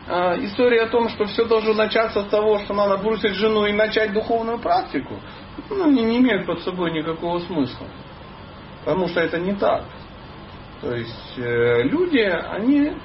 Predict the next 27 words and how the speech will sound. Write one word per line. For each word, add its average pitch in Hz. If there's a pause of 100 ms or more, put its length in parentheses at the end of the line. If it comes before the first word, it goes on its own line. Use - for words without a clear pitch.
(240)
м, 147
есть 277
такое 202
понятие 196
система 185
варнашрама. 147 (320)
Мы 185
говорили, 165
что 131
существует 170
четыре, 220 (300)
а, 120
типа 120
людей. 147
Браманы, 240
кшатры, 196
вайши 165
и -
шудра. 120 (640)
При -
этом 330
существует 220
четыре 254
этапа 180
жизни. 123
Брамачари, 175 (800)
грехастхи, 175